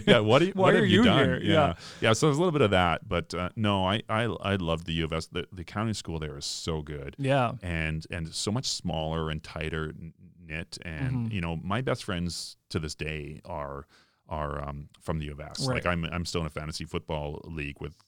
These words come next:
Speaker 1: accounting, uh, students that I, I went to graduate with. And,
Speaker 2: Yeah.
Speaker 1: and, uh,
Speaker 2: And have you won a game at that?
Speaker 1: I've, <laughs> I've won that league, I'll have you
Speaker 2: Oh,
Speaker 1: know, Mason.
Speaker 2: congratulations. We've
Speaker 1: Thank
Speaker 2: seen
Speaker 1: you very
Speaker 2: improvement.
Speaker 1: much.
Speaker 2: Yeah.
Speaker 1: Yes, yes. I've won that league, uh, not this year. This year I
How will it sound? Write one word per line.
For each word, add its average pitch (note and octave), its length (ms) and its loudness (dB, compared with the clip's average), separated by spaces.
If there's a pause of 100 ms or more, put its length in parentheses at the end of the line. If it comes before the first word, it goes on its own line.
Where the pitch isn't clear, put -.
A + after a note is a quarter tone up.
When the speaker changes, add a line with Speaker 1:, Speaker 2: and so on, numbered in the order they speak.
(160)
Speaker 1:
accounting, D#2+ 560 -4
uh, E2 100 -8
students D#2 440 -6
that D#2 160 -6
I, D2 240 -6
I D#2 80 -8
went D2+ 180 -10
to D#2+ 140 -8 (120)
graduate D#2+ 360 -4
with. C2 260 -16
And, D#2 80 -6
Speaker 2:
Yeah. B2+ 200 -2
Speaker 1:
and, D2 360 -10
uh, D2+ 320 -14
Speaker 2:
And C3 100 -2
have B2+ 120 2
you B2+ 100 2
won B2 160 2
a B2 40 0
game A#2 220 0
at A2 100 -4
that? A2 280 -4 (100)
Speaker 1:
I've, F#2+ 200 2
<laughs> - 960 -8
I've G#2 220 2
won A2+ 180 4
that G#2 180 2
league, A2 340 2
I'll E2 120 2
have F#2 160 2
you E2 60 -2
Speaker 2:
Oh, E2 40 -2
Speaker 1:
know, E2+ 120 0
Mason. D3+ 180 2
Speaker 2:
congratulations. C3 840 4
We've G2+ 100 8
Speaker 1:
Thank G2+ 100 6
Speaker 2:
seen G#3+ 160 6
Speaker 1:
you F#3 40 8
very E3+ 120 6
Speaker 2:
improvement. D3+ 280 8
Speaker 1:
much. B2 220 2
Speaker 2:
Yeah. - 160 2
Speaker 1:
Yes, E2+ 440 0
yes. D#2+ 340 -4
I've F2 120 -2
won F#2 200 0
that F2+ 180 -2
league, E2 340 -2
uh, D2+ 240 -4 (100)
not G2 220 -2
this - 200 -2
year. D#2+ 100 -4
This E2 180 -6
year E2+ 120 -2
I - 20 -2